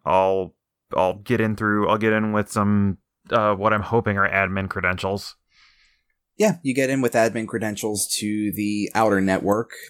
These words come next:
Speaker 2: because you need a sort of en-, entry point to get to the wireless side of the dongle.
Speaker 1: Mm-hmm.
Speaker 2: And as you get into the, um,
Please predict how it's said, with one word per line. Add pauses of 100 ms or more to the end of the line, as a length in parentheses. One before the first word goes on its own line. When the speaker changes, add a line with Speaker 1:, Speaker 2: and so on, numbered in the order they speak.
Speaker 2:
because
you
need
a
sort
of
en-,
entry
point
to
get
to
the
wireless (200)
side
of
the
dongle. (400)
Speaker 1:
Mm-hmm. (1160)
Speaker 2:
And
as
you
get
into
the,
um,